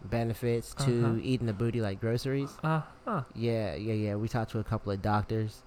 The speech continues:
Speaker 2: Uh-huh.
Speaker 1: Um, uh, there's another part. It's about, like, dieting
Speaker 2: Ah.
Speaker 1: and how, um,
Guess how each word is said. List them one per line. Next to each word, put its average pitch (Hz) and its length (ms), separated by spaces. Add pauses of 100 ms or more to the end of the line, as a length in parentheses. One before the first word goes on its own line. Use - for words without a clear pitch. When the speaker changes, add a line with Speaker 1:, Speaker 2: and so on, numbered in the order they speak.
Speaker 2:
Uh-huh. 156 720
Speaker 1:
Um, 104 540 (1700)
uh, 107 180
there's 147 160
another 156 280
part. 147 420
It's 131 160
about, 113 400
like, 101 260
dieting 127 640 (240)
Speaker 2:
Ah. 180 480 (300)
Speaker 1:
and 113 160
how, 104 540
um, 98 640